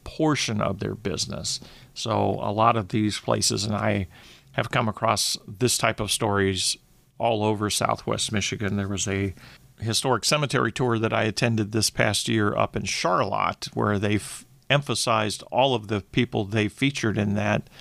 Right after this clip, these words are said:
cemetery tour as the historic undertakers from the community. And they had, uh, probably four or five of them in that tour. And they each had told stories, and one of them,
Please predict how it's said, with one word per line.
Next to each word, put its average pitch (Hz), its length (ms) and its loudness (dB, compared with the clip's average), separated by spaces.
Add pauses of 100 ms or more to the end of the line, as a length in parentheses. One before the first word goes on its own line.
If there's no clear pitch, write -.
(140)
cemetery 113 580 2
tour 104 460 0 (480)
as 107 300 2
the 110 120 0
historic 110 560 0
undertakers 117 800 0
from 101 220 0
the 113 60 -4
community. 104 560 -2
And 101 220 -2
they 101 80 -2
had, 104 380 -4
uh, 107 280 -2 (120)
probably 123 240 0
four 113 520 0
or 101 160 -2
five 113 400 0
of 98 200 -2
them 98 400 0 (600)
in 110 180 2
that 98 220 -2
tour. 101 400 2 (760)
And 117 120 -2
they 107 80 2
each 113 200 0
had 117 180 0
told 117 220 0
stories, 104 400 2
and 95 160 0
one 113 120 6
of 104 60 0
them, 101 420 0